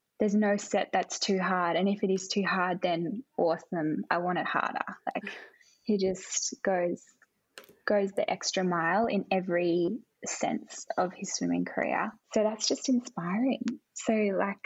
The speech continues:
it's infectious. You just have to get around him and then do that in your own life as well. Obviously, the constant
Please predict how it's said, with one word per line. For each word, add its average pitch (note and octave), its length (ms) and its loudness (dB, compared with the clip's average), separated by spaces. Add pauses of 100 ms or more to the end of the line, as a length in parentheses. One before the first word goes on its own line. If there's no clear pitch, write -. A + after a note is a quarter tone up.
(180)
it's - 220 -2
infectious. - 600 0 (160)
You A3+ 80 4
just B3 260 -4
have - 180 -4
to F#3 340 0 (380)
get G3+ 160 0
around F3+ 420 2
him F#3 180 2
and E3+ 160 2
then E3 460 -2 (500)
do G3+ 180 4
that F3 180 0
in F3+ 100 0
your F3+ 220 2
own F3 80 0
life F3+ 340 -2
as - 140 -10
well. F#3 360 2 (360)
Obviously, A3 720 4
the F#3 640 4 (1120)
constant G3 800 -2